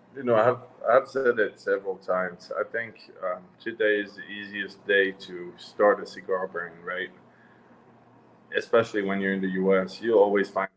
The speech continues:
a shop, someone that knows someone that knows someone that has a brand or has seen a rep or something, and you'll find someone that's gonna make cigars for you. But, uh, you know, let's face it, um, for me,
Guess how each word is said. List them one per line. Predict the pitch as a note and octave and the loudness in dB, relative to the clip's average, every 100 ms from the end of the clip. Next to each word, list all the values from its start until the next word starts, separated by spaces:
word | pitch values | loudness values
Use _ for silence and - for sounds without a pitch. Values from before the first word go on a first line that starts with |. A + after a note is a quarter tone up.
| _ | _
a | F2+ | -2
shop, | F2+ | -2
someone | - F#2+ F#2+ F#2 F2+ | -2 -2 -2 -2 -4
that | E2+ | -8
knows | F#2 F#2+ F#2+ | -6 -8 -6
someone | - F#2 F2+ F2 | -6 -6 -8 -6
that | F2+ F2+ | -6 -6
knows | F#2+ F#2 | -12 -10
someone | - F#2 F#2 F2+ | -8 -8 -10 -10
that | F2+ F2 | -8 -2
has | F#2+ F2+ | -2 -2
a | F2+ | -6
brand | F2+ F2+ F2 | -6 -6 -4
or | F2 | -6
has | F2+ F2+ F#2 | -4 -6 -8
seen | F#2+ F#2+ | -12 -10
a | F2 | -10
rep | F2 F2+ F2 | -4 -4 -4
or | F2 E2+ | -12 -10
something, | - F#2 F2+ F2+ F#2+ | -4 -4 -4 -10 -10
and | G2+ | -6
you'll | G#2 G#2+ | -2 0
find | G#2 G#2 | 2 0
someone | G2+ F#2+ F#2 | -2 -8 -8
that's | F2+ F#2 | -10 -14
gonna | F2 | -16
make | E2+ F2+ F2 | -12 -12 -14
cigars | F2 F2 F2 | -10 -6 -6
for | - E2+ | -8 -18
you. | E2+ - - - - - - | -18 -20 -20 -20 -20 -20 2
But, | G#2+ G2+ - - - _ _ _ _ - | 6 6 4 -8 -20 _ _ _ _ -14
uh, | F#2 D2+ - - | -12 -12 -18 -8
you | A2+ | -4
know, | G2 | 0
let's | F#2+ G2 | 2 2
face | - A2 G#2+ | 2 0 2
it, | - - - - G2 | -6 -8 -14 -4 0
um, | F#2 F2 E2+ C#2 - - - | 0 -2 -10 -20 -20 -20 -10
for | - | -6
me, | G2+ A2 A#2 A2 G2 | -4 -2 0 -2 -4